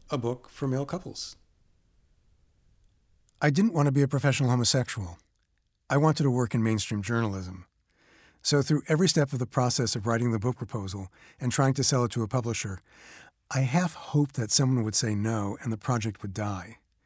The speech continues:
The other half of me hoped that I might write something that meant other young gay couples might have some answers, that I might find some answers for myself in a world where almost everyone,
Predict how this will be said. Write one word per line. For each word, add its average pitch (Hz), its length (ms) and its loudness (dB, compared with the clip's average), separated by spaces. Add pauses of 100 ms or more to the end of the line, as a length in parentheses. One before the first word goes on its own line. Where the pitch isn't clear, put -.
(680)
The 139 160 4
other 208 140 6
half 135 260 2
of 101 100 -6
me 113 120 2
hoped 135 240 0
that 123 100 0
I 120 80 4
might 120 200 2
write 123 240 0
something 104 480 -2
that 127 160 -4
meant 135 260 0
other 151 240 2
young 113 220 2
gay 101 160 -2
couples 107 420 -8
might 113 140 -2
have 117 160 0
some 143 140 0
answers, 147 480 -4 (460)
that 139 200 -2
I 139 120 4
might 120 240 2
find 110 180 -4
some 113 140 -2
answers 110 280 -4
for - 100 -4
myself 113 720 -2
in 135 120 0
a 131 60 2
world 131 240 2
where 131 140 -2
almost 131 300 2
everyone, 110 580 -2